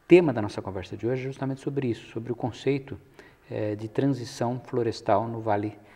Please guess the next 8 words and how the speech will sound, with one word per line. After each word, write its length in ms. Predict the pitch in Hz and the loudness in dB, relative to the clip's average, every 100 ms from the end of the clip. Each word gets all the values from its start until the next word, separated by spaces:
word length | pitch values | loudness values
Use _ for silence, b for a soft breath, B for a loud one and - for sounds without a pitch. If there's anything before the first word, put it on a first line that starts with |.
| B B | B B
do 140 | 117 110 | -8 -4
Paraíba. 560 | - 117 117 87 101 | 2 4 2 0 -6
Então, 380 | 101 - 196 196 | -4 4 4 4
eu 100 | - | -2
começaria 440 | - 160 - 117 117 | -2 -4 0 0 0
perguntando, 500 | 98 98 - 120 107 | -2 -4 -6 -6 -6
professor, 440 | - - - 98 - B B B - | -10 -12 -6 -8 -8 B B B -12
é, 640 | - 104 101 101 101 98 | -4 -2 -2 -2 -2 -4